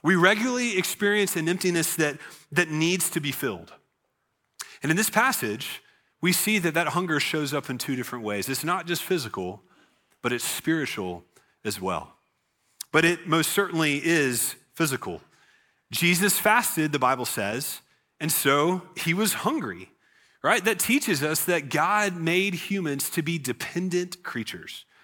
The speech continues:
that he's made us in such a way that we have very physical and practical limitations and needs. Our bodies need food to survive and to thrive.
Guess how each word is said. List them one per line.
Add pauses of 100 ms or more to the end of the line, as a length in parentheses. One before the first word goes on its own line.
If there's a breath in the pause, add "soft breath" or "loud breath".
(260 loud breath)
that
he's
made
us
in
such
a
way (300 loud breath)
that
we
have
very
physical
and
practical (240 loud breath)
limitations (440 soft breath)
and
needs. (600)
Our
bodies
need
food (600)
to
survive (560)
and
to
thrive.